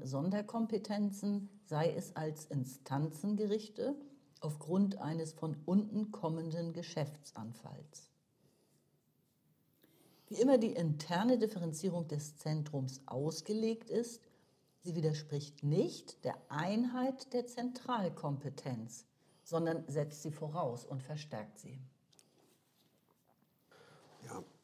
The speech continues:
Speaker 2: Ja, nachdem wir rausgearbeitet haben, was diese Differenzierungsform Zentrum-Peripherie ist, ne,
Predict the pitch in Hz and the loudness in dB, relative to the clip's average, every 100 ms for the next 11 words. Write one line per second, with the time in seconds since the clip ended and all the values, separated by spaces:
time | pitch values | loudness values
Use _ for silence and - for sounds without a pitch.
0 | _ _ - - - - - - - - | _ _ -20 -20 -20 -20 -20 -20 -20 -20
1 | - - - _ _ 156 143 127 151 147 | -20 -20 -20 _ _ 8 8 8 6 8
2 | 135 127 127 - - - - - - - | 10 10 8 0 -10 -16 -20 -20 -20 -20
3 | - - 113 143 - - 123 120 117 117 | -14 2 4 4 2 -2 0 0 -2 -4
4 | - - 104 101 104 104 - - 104 - | -12 -4 -2 -2 -4 -6 -6 -2 -2 -4
5 | 120 101 104 104 104 - 95 90 - 127 | -8 -4 -6 -4 -8 -6 -8 -6 -4 -4
6 | 107 110 - - 95 92 92 92 - - | -4 -6 -10 -8 -4 -4 -4 -8 -14 -14
7 | - 104 107 - 101 113 107 98 - 87 | -2 -2 -2 -8 -6 -2 0 0 -2 -2
8 | 101 170 - 143 139 - - - _ 90 | 0 0 0 -2 -2 -8 -16 -20 _ -6
9 | 123 | -6